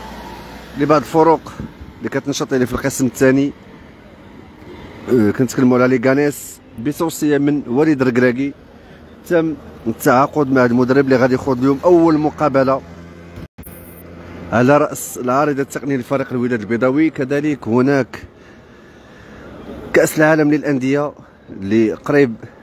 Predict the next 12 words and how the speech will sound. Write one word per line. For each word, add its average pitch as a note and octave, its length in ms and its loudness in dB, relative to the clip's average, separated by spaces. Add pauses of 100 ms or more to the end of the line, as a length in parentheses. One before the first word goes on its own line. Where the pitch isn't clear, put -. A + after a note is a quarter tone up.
(140)
غادي، G#2+ 640 -2
آه، F#2+ 260 0
تنطلق C#3+ 640 0 (600)
ما A2+ 140 0
بين A#2 460 2
مدينة B2+ 420 2
طنجة B2 280 0
وما A#2+ 120 2
بين، G#2+ 300 0 (200)
آه، F#2+ 220 0
مدينة G#2+ 380 -2 (160)
الرباط. G#2+ 460 0